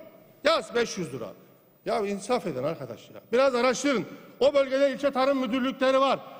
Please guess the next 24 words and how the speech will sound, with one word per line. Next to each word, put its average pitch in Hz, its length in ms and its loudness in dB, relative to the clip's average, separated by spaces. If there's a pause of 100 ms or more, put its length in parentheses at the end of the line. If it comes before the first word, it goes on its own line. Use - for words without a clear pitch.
(180)
O 277 160 4
bölgede 269 460 4
ziraat 247 320 0
odaları 254 460 4
var. 262 220 2 (260)
O 277 160 4
bölgede 269 600 4
çiftçilik 269 400 -6
yapan 269 280 2
insanlar 262 500 2
var. 269 260 2 (340)
Bunlarla 320 460 4
oturun, 311 340 2 (260)
istişare 294 560 2
edin. 262 260 -2 (280)
Ortak 320 460 2
bir 269 140 0
rakam 285 360 2 (260)
ne 320 160 2
çiftçiyi 311 420 2
yakacak, 240 480 0
ne 285 140 4
devletimizi 269 520 2
yakacak. 254 420 2